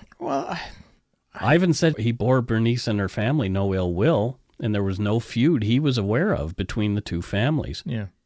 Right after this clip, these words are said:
Speaker 2: He'd even worked with Alfred Senior at some point, and the
Speaker 1: Hmm.
Speaker 2: two had gotten along.
Speaker 1: Hmm.
Speaker 2: So.
Speaker 1: Uh, it certainly isn't the right thing to do, to go up and smack, but I can understand.
Speaker 2: Understand it.
Speaker 1: I can understand. And if I were in Ivan's shoes, I,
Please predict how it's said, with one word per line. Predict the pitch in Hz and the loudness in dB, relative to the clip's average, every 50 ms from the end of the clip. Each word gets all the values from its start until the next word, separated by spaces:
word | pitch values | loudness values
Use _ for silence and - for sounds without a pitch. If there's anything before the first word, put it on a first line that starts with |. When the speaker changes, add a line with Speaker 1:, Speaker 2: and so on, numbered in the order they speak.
| _ _ | _ _
Speaker 2:
He'd | - 143 156 165 | -2 0 2 4
even | 170 165 147 127 113 101 | 4 4 4 2 2 2
worked | 101 120 156 190 - - - | 2 2 2 0 -2 -6 -4
with | - 98 87 - - | -2 -2 -2 -2 -2
Alfred | 110 95 95 95 - - 90 76 | -2 -2 -2 -2 -4 -6 -8 -8
Senior | - - 127 147 185 170 98 58 - - - _ _ - | -6 -4 -2 0 0 0 -2 -4 -6 -10 -12 _ _ -8
at | - 82 82 - | -6 -6 -6 -4
some | - 92 87 85 | -2 -2 -2 -2
point, | - - 95 90 95 98 - | -2 -2 -2 -2 -2 -2 -2
and | 107 104 156 | -2 0 0
the | 160 | -2
Speaker 1:
Hmm. | 135 | -2
Speaker 2:
two | - 104 95 95 | 0 -2 0 0
had | 101 90 87 | -2 -2 -2
gotten | 92 87 - - 87 | -4 -4 -4 -4 -4
along. | 87 98 120 156 147 85 57 - - - - | -2 0 0 0 0 -2 -4 -8 -12 -14 -8
Speaker 1:
Hmm. | - 165 226 330 226 104 - _ _ _ _ _ _ _ _ _ _ _ - | -6 -6 -4 -4 -6 -8 -8 _ _ _ _ _ _ _ _ _ _ _ -20
Speaker 2:
So. | - - 69 69 71 71 76 - - - - - - | -14 -10 -10 -8 -8 -10 -12 -14 -18 -20 -20 -10 -2
Speaker 1:
Uh, | - 139 135 135 139 | 2 2 4 4 2
it | 143 139 | 0 -2
certainly | - - - 285 - 151 131 131 123 120 123 | -4 -2 -4 -4 -2 -2 -2 -2 0 0 0
isn't | 117 123 127 | 0 0 0
the | 117 107 95 | -2 -2 -4
right | 87 87 90 - 135 131 _ | -6 -8 -6 -6 -6 -6 _
thing | - - 123 107 95 | -4 -4 -2 -2 -2
to | - 110 | -4 -6
do, | 104 101 104 90 80 85 98 104 _ - | -6 -4 -6 -8 -8 -10 -14 -16 _ -6
to | - 127 | -6 -2
go | 110 120 110 104 | 0 0 0 0
up | 101 - - | 0 -2 -4
and | 107 - | -8 -6
smack, | - - 107 92 101 135 - | -6 -8 -8 -8 -8 -8 -6
but | - 202 | -2 -2
I | 202 214 | 0 -2
can | 202 - 220 | -2 -2 -2
understand. | 233 233 226 220 208 - - - - 123 123 | -2 0 2 2 0 0 -2 0 2 2 4
Speaker 2:
Understand | 120 110 104 123 117 113 - 120 113 113 107 92 71 | 4 4 2 2 0 0 2 2 2 2 0 0 -2
it. | 78 82 | 0 -2
Speaker 1:
I | 156 | 0
can | - 185 196 | 2 2 2
understand. | 202 190 156 139 - - 185 170 147 123 117 117 | 2 2 0 -2 -2 -2 -2 0 0 0 0 0
And | 120 123 | 0 -2
if | 123 127 - 131 131 - - | -2 -2 -2 -2 -2 0 2
I | 135 131 135 | 2 2 4
were | 139 139 135 131 123 120 113 - | 2 2 0 0 0 -2 -2 -4
in | - 131 127 123 117 117 113 110 113 117 | -2 -2 0 0 0 0 0 0 -2 -2
Ivan's | 117 120 120 120 120 117 117 110 104 107 - | -2 -2 0 0 0 -2 -2 -4 -6 -6 -8
shoes, | - - - 349 440 - 85 80 104 151 208 302 339 320 - | -12 -10 -8 -6 -4 -4 -4 -4 -4 -4 -2 -2 -4 -4 -4
I, | - 160 | -4 -4